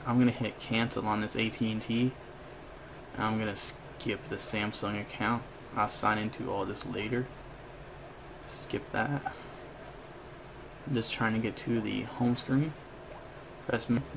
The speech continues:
go into settings. Now we're gonna go down to the about phone.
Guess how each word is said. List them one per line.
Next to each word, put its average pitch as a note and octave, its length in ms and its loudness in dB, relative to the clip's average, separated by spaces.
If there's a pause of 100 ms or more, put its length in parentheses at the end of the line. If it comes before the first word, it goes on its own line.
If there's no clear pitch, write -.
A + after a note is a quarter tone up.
(100)
go A#2 140 0
into A2+ 480 0
settings. C#3+ 680 0 (1300)
Now A2+ 160 8
we're A2 100 6
gonna A2 140 4
go G#2+ 160 4
down G#2+ 240 6
to A2 360 0
the G2 360 -4
about G#2 400 2
phone. B2 360 2